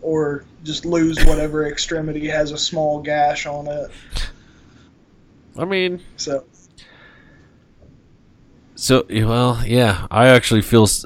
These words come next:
Speaker 2: I actually feel better about leaving the big town to go to a small town doctor, 'cause if you try to go here, you're just gonna sit in the emergency room till you bleed out.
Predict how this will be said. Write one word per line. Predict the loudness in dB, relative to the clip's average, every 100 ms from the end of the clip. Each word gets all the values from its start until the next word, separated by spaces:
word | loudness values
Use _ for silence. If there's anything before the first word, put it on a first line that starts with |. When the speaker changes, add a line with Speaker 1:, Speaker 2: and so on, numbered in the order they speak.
| 0
Speaker 2:
I | 6
actually | 6 6 0
feel | 4 2
better | 4 2
about | 2 0
leaving | 2 2 0 -4
the | -2
big | -2 2
town | 2 4 0 -4 -14 _ _ _ _ -8
to | -2
go | 2 2
to | 2
a |
small | 2 4 2
town | 2 0 4
doctor, | 4 4 2 -2
'cause | 0 -2 -2
if | -6 -6
you | -4 -4 -6
try | -2 2 2
to | 2
go | 2 2
here, | 0 2 2
you're | 2 0
just | -2
gonna | -4 -4
sit | -4 -4
in |
the | -4
emergency | -2 -2 -4 -6
room | -4 -4
till | -2 -2
you | -2
bleed | -4 -2 0
out. | 0 0 -2